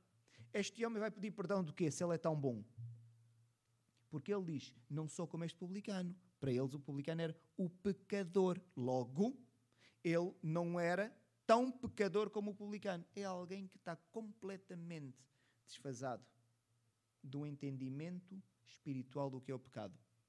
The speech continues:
Então, o Senhor Deus quer a oração de quem se humilha. E é interessante ver.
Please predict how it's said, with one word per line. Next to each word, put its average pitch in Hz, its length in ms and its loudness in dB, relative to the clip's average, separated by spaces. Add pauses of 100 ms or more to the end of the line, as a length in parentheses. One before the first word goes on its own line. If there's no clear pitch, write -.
(360)
Então, 135 300 -2 (280)
o 131 80 -8
Senhor 220 340 -2
Deus 185 240 -2
quer 170 220 0
a 151 60 2
oração 180 720 0 (340)
de 139 200 -2 (200)
quem 185 600 2 (1000)
se - 180 -8
humilha. 104 400 -6 (560)
E 202 60 -6
é 220 40 -4
interessante 185 560 -8
ver. 120 320 -6